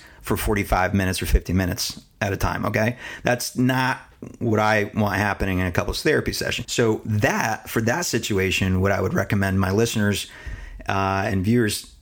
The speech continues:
I would recommend you get some individual therapy or you do whatever you need to do to figure stuff out for yourself, so that when you come to couples therapy, or this can happen at the same time as well, but when you come to couples therapy, you can, you can,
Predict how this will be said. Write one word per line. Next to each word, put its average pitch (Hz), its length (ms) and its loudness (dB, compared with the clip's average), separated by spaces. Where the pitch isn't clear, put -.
I 117 140 2
would 110 120 0
recommend 127 300 4
you 104 140 4
get 104 180 2
some 110 140 0
individual 120 400 2
therapy 87 400 0
or 98 720 0
you 104 180 0
do 127 320 2
whatever 139 360 2
you 123 140 6
need 127 160 4
to 120 80 2
do 107 480 4
to 113 100 0
figure 123 380 2
stuff - 280 0
out 101 180 0
for 107 140 -2
yourself, 110 440 0
so - 100 -2
that 107 160 2
when 110 160 4
you 104 120 4
come 131 340 0
to 131 100 -2
couples 107 320 -2
therapy, 98 320 0
or 139 100 2
this 208 160 0
can - 100 0
happen 160 540 0
at 127 140 0
the 127 60 0
same 113 260 0
time 107 400 2
as 107 160 -2
well, 101 420 2
but 113 80 4
when 127 140 4
you 120 80 2
come 147 200 2
to 151 60 2
couples - 300 -2
therapy, 117 260 4
you 131 120 4
can, 131 180 0
you 123 120 4
can, 110 220 0